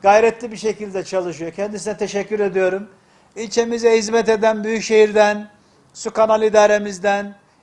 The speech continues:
il müdürlüklerimizden, ilçe müdürlüklerimizden hizmet eden bütün arkadaşlarımıza çok teşekkür ediyorum. İnşallah önümüzdeki dönem Ergani'deki yapacağımız çalışmalarla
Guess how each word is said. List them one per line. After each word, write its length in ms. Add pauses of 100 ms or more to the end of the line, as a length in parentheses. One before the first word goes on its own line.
(120)
il 160
müdürlüklerimizden, 1120
ilçe 280
müdürlüklerimizden 920
hizmet 360
eden 440 (420)
bütün 200
arkadaşlarımıza 1160 (240)
çok 240
teşekkür 420
ediyorum. 560 (500)
İnşallah 560
önümüzdeki 600
dönem 440 (500)
Ergani'deki 960
yapacağımız 760
çalışmalarla 1120